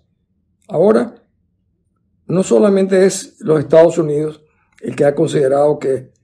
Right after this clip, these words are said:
el señor Maduro, el señor Padrino, el señor Tarek El Alzami, el señor Chapo Cabello son, y el señor Reverol son unos narcos. Eso es un delito por el cual ha puesto preso a sus cabezas. No.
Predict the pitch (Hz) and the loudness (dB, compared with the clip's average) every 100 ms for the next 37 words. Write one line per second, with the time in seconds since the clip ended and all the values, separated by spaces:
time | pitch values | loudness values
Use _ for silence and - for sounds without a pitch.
0 | _ - - 147 151 147 156 151 143 139 | _ -12 -4 -2 0 0 0 0 -2 -6
1 | _ _ - 143 143 151 143 160 156 143 | _ _ -8 -6 -2 0 2 0 -2 -4
2 | 135 - _ _ - 127 135 139 151 139 | -8 -12 _ _ -10 -8 -6 -4 -2 -2
3 | 139 139 135 - 170 156 131 127 - 139 | 0 0 0 0 0 0 -2 -4 -4 -6
4 | 135 151 139 143 135 135 139 143 - _ | -4 -4 -4 -4 -2 0 -2 -6 -12 _
5 | _ - 156 147 139 123 139 139 147 139 | _ -6 -4 -2 -4 -6 -4 -4 -2 -2
6 | 139 139 147 143 147 131 143 127 127 - | -2 -2 -6 -4 -6 -4 -2 -2 -6 -14
7 | - _ _ _ _ - 165 202 170 165 | -18 _ _ _ _ -14 -4 2 2 0
8 | - 143 147 151 143 - - - 127 127 | -4 -2 0 0 -4 -10 -8 -6 -4 -2
9 | 147 143 151 123 - 156 - _ _ 180 | 0 0 -2 -4 -6 -8 -10 _ _ -2
10 | 196 165 - 127 131 107 - - - 196 | 0 -2 -6 -8 -8 -8 -12 -18 -4 -2
11 | 220 160 - | -2 -6 -16